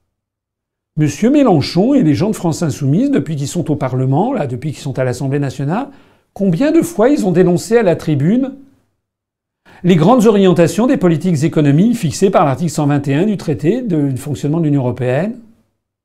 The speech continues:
Zéro. Combien de fois ils ont incriminé le gouvernement, dans les, dans les, notamment dans les, dans les, dans les, euh, émissions publiques ou à la tribune de l'Assemblée, en disant : « Vous êtes les larbins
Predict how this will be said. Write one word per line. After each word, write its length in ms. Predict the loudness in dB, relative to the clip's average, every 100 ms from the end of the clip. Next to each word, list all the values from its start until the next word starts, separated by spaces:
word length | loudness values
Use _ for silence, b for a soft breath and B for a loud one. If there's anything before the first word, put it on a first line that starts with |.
| _ _ _ _ _ _ _ _ _ _ _ _ _ _ _ _ _ _ _ _ _ _ -14
Zéro. 380 | -12 -12 -14 _ _ _ _ _ -6
Combien 360 | -2 2 4
de 100 | 4
fois 500 | 4 2 4 2 0 b b b b b _ _
ils 220 | 0 4 4
ont 80 |
incriminé 480 | 4 4 6 6 6
le 80 | 6
gouvernement, 640 | 6 6 6 4 4 4
dans 120 | 4
les, 400 | 4 4 4 2
dans 140 | 2 2
les, 100 | 2
notamment 460 | 2 2 2 4
dans 100 | 4
les, 240 | 4 2 -2 B B B
dans 140 | -2 0
les, 380 | 2 0 -4
dans 140 | -4 -6
les, 340 | -6 -8 -12 -16 b b b
euh, 140 | -12 -4
émissions 460 | 2 2 2 -2
publiques 580 | 0 2 2 2 2 2
ou 60 | 2
à 40 |
la 120 | 2
tribune 320 | 2 2 2 4
de 80 |
l'Assemblée, 420 | 4 4 0 0 2
en 60 |
disant : « 340 | 2 2 2 2
Vous 220 | 2 2
êtes 100 | 2
les 100 | 0
larbins 600 | 0 0 2 2 2